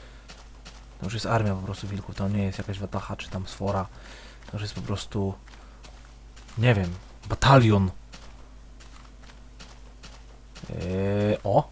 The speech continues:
ślady są wilka. Czyli wygryzione, wygryziona owca.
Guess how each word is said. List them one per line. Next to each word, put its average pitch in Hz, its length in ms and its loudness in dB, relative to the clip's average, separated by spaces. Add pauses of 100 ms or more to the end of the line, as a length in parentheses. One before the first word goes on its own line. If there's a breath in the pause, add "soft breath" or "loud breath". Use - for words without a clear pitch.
(100)
ślady 98 280 0
są 95 180 -2
wilka. 101 340 0 (2000 loud breath)
Czyli 104 240 -4
wygryzione, 98 580 2 (800 loud breath)
wygryziona 107 380 4
owca. - 360 4